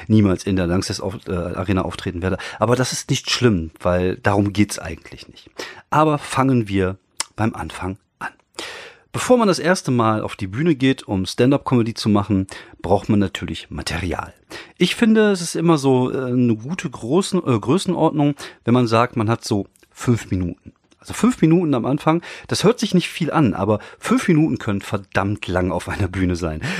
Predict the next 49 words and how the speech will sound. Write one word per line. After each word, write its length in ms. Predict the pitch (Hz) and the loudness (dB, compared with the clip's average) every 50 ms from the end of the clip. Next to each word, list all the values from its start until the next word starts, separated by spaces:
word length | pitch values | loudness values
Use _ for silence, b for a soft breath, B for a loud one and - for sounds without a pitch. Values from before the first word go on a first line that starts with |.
| 165 131 - | -4 -4 0
Vor 140 | - 135 | 0 2
allem, 280 | 113 113 123 123 131 127 147 165 135 - | 4 4 4 4 2 0 -2 -8 -4 0
wenn 140 | 110 107 104 | 2 4 4
das 120 | 107 104 | 4 2
Publikum 440 | - - 104 95 95 95 - 101 98 | 0 -4 -4 -4 -4 -2 0 0 2
nicht 200 | 98 90 87 - | 2 0 0 0
reagiert, 460 | 95 90 87 87 85 95 87 82 - | 0 -2 -2 -2 -2 -2 -2 -2 -2
wenn 80 | - 90 | -4 -4
das 140 | 92 90 - | -4 -4 -6
Publikum 420 | - 104 92 95 - - 98 95 | -6 -8 -8 -6 -4 -2 0 0
nicht 160 | 95 92 - | 0 -2 -2
lacht. 340 | - 104 90 85 - - B B B B B 107 - | 0 0 0 -2 -4 -10 B B B B B -4 -2
Weil 80 | 101 | 2
meistens 300 | 131 202 202 - - - | 2 2 2 0 0 0
hat 100 | 175 165 | 0 0
man 80 | - 131 | 2 0
so 80 | 117 | 0
vier 180 | 110 - - 139 | 0 0 2 2
Minuten 220 | 127 110 110 101 | 2 2 0 -2
Material 440 | 110 107 98 110 104 107 120 135 151 | -4 -4 -2 -2 0 2 2 2 2
und 100 | 143 120 | 2 2
rechnet 260 | 110 123 127 - 123 | 0 0 0 -2 -4
vielleicht 260 | - - 104 101 98 110 | -4 -2 -2 -2 0 0
noch 80 | 104 | 0
eine 80 | 98 95 | 2 2
Minute 280 | 95 95 92 85 - | 2 2 0 0 0
Lacher 220 | 92 117 160 - 175 | 0 0 0 2 2
mit 160 | 160 151 - | 0 0 0
ein, 240 | - 139 151 170 170 B B B B B 101 B | 0 0 2 0 0 B B B B B -12 B
aber 200 | - 107 107 104 | 0 0 2 4
wenn 100 | 104 104 | 4 4
das 120 | 101 95 | 2 2
Publikum 320 | - - 95 90 - 98 90 | -2 -6 -8 -8 -4 -2 -2
nicht 160 | 87 80 - | -2 -2 -2
lacht, 340 | 82 80 73 - - - - | -2 -4 -4 -6 -6 -6 -6
dann 140 | 78 82 82 | -4 -4 -4
ziehen 320 | - - 82 80 76 71 | -6 -6 -6 -6 -6 -6
sich 180 | 67 69 67 - | -8 -10 -10 -10
diese 220 | 76 69 67 65 | -10 -10 -10 -10
vier, 260 | - - - 76 71 | -12 -10 -8 -8 -8
fünf 260 | - - 92 78 - | -8 -8 -10 -8 -8
Minuten. 380 | - 80 76 80 76 - - 95 | -8 -8 -8 -8 -8 -6 -4 -2
Und 80 | 98 95 | -2 -2
es 180 | 107 - - | -2 -2 -2
erscheint 460 | - 110 71 - - - 160 165 156 | -2 0 0 0 2 2 2 2 2
hier 120 | - 127 107 | 2 0 2
eine 180 | 117 120 117 | 2 2 2
Ewigkeit. 640 | - 117 139 127 113 104 - - - 98 98 101 - B B B B B B B B B B B B B | 2 2 0 0 0 -2 -4 -2 0 0 0 0 -2 B B B B B B B B B B B B B
Und, 640 | - 135 123 107 110 110 107 107 107 104 - - - | -4 2 4 6 6 6 4 2 0 -2 -4 -6 -8